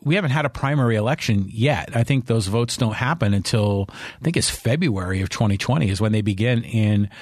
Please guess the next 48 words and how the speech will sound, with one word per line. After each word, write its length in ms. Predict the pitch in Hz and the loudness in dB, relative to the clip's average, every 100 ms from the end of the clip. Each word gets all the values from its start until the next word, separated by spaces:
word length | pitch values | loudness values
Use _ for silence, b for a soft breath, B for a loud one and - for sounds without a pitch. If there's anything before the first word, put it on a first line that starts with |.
| B B B | B B B
Iowa 440 | 101 113 110 107 | -2 0 2 0
and 460 | 107 113 110 101 101 | -2 0 2 2 2
New 120 | 104 | 2
Hampshire. 440 | 85 170 - 110 120 B B B | 2 0 0 -4 -4 B B B
But 100 | 135 | 0
the 100 | 143 | 2
debates 500 | 135 107 156 202 - | 0 0 0 0 -2
are 100 | - | -4
hot 240 | - 151 | 0 -2
and 100 | 143 | 2
heavy. 320 | 135 202 127 95 | 2 2 0 -2
And 80 | |
we've 100 | 107 | -2
got 160 | 113 139 | 0 0
another 320 | 131 123 170 | 2 2 0
Democratic 640 | 127 131 160 147 143 151 - | 0 -2 -2 -2 -2 -2 -2
debate 380 | 110 117 147 | 0 0 -2
coming 280 | - 139 139 | -2 0 2
up 200 | 127 147 | 0 0
on 160 | 107 98 | -2 -2
Tuesday. 580 | - 226 262 - 90 107 B B B B B B - | -4 -2 -2 0 0 -2 B B B B B B -4
And 500 | 160 156 170 190 170 _ _ - 131 - | 0 0 0 -2 -4 _ _ -8 -8 -2
already 340 | 147 185 226 | -2 0 0
a 60 | 127 | 0
big 240 | 127 165 | 0 -2
piece 260 | - 190 - | 0 0 2
of 80 | 160 | 2
news. 280 | 196 110 98 - - | 2 -2 -4 -18 -14
Tulsi 460 | - 160 190 - 208 | -4 -2 0 0 0
Gabbard. 580 | 143 139 127 87 117 - B B B 117 | 0 0 -2 -2 -4 -4 B B B -2
Uh, 140 | 117 | -2
Tulsi 400 | - 156 - 165 | 0 0 0 0
Gabbard 340 | 135 135 135 | 0 0 0
is 100 | 127 | 0
a, 40 | 117 | -2
pre-, 240 | - 135 | -2 -2
a 140 | - 120 | 0 -2
candidate 500 | - 139 165 180 151 | 0 0 0 -2 -2
for 100 | 135 | -4
president 420 | - 143 143 175 | 0 0 2 2
of 0 | |
the 40 | |
United 380 | 160 143 135 139 | 2 2 0 0
States. 320 | - 113 113 | 0 0 0
She's 160 | - 113 | 0 -2
a 80 | - | -2
congresswoman 760 | - 139 165 - 147 143 147 | 0 0 0 -2 0 0 0
from 380 | 139 135 123 127 | 0 0 2 0